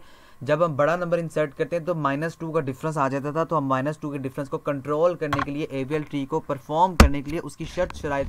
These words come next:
पे, जो कि ज़ीरो, वन या माइनस वन होना चाहिए, इसकी short stride को पूरा करने के लिए हम जो है वो rotation का प-, जो अमल है वो करते हैं, rotation की कार्रवाई हम जो है वो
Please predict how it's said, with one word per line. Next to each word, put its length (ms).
पे, 120
जो 120
कि 100
ज़ीरो, 320
वन 240
या 100
माइनस 360
वन 60
होना 200
चाहिए, 360
इसकी 240
short 260
stride 320
को 80
पूरा 260
करने 280
के 60
लिए 120
हम 200
जो 120
है 60
वो 200
rotation 460
का 120
प-, 180
जो 140
अमल 240
है 60
वो 140
करते 300
हैं, 140
rotation 380
की 100
कार्रवाई 420
हम 120
जो 100
है 60
वो 100